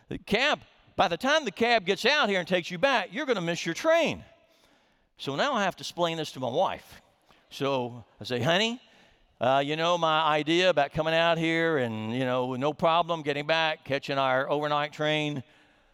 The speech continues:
we are up the proverbial creek without a paddle." And she was not, not happy with me, and I don't, I don't really blame her that,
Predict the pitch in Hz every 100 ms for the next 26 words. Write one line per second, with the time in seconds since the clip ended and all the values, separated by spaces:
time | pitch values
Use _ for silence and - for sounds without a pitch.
0 | _ _ _ 113 127 180 202 165 147 151
1 | - 160 165 175 139 143 131 131 117 143
2 | 156 156 151 135 - 151 151 - 123 123
3 | - 151 170 95 - - _ _ _ _
4 | _ - 110 110 185 208 190 170 180 175
5 | 180 _ - - - 156 190 165 196 -
6 | 113 - - 113 127 117 120 139 190 120
7 | 135 117 131 139 139 170 127 127 131 143
8 | 147 147 156 - 135 175 294 - - _
9 | _ 101 120 104